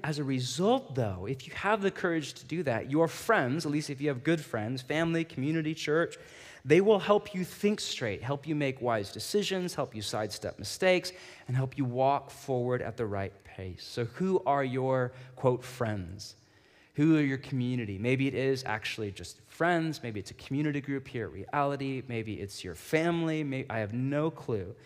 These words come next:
But who are the people you know and trust? The question, if you're dating right now, if you're engaged,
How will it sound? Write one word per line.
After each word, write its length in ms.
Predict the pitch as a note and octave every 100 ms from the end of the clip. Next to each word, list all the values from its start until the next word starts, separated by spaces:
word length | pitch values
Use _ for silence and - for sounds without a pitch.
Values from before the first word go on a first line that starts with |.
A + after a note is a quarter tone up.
| - - -
But 140 | - A#2+
who 200 | D3+ G#3
are 80 | G3+
the 100 | F3
people 440 | - F3 E3 C3
you 180 | A#2 A#2+
know 480 | A#2 B2 C3+ D3+ D#3+
and 220 | C3+ B2+
trust? 500 | - - B2+ G2+ -
The 80 | A#2+
question, 560 | - G#3+ - B2 A2
if 140 | B2+ D#3+
you're 100 | C#3+
dating 420 | C#3+ D3 A#2 G#2
right 180 | G2 F#2
now, 320 | F#2 - C3 - - -
if 60 |
you're 120 | A#2 B2
engaged, 540 | C3 B2+ A#2+ A2+ -